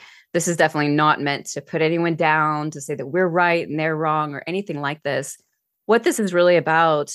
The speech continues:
is to help you stay centered in your spiritual practice, in your spiritual walk, to really keep an eye on what is most important, because within the spiritual community, there are so many different things that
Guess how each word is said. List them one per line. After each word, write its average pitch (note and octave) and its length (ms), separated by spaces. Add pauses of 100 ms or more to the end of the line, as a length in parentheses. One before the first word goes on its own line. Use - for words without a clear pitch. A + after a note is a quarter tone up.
is D#3 300 (120)
to D#3+ 340
help G3+ 500
you E3 160
stay D3+ 300
centered C#3 680
in C#3 140
your C#3+ 120
spiritual C#3+ 380
practice, D3+ 640
in - 120
your C3+ 100
spiritual C#3+ 440
walk, D3 440 (480)
to F#3+ 200
really G#3+ 400
keep A3 260
an F3+ 220
eye D#3 500
on D3+ 300
what D#3+ 200
is E3+ 180
most D3+ 460
important, D#3 640
because D#3 640
within G3 280
the D#4+ 60
spiritual E3+ 460
community, D3+ 500
there D3+ 340
are E3+ 240
so F3+ 220
many E3 200
different D#3 360
things D3+ 340
that C#3 260